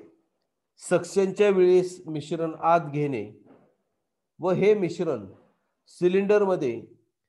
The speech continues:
व्यवस्थितपणे कॉम्प्रेस होण्यासाठी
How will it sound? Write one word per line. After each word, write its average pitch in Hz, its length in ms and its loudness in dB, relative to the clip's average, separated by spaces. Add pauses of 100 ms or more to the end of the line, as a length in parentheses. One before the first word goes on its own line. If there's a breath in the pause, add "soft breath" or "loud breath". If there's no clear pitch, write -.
(220)
व्यवस्थितपणे 190 920 -4
कॉम्प्रेस 180 640 -4
होण्यासाठी 151 640 -6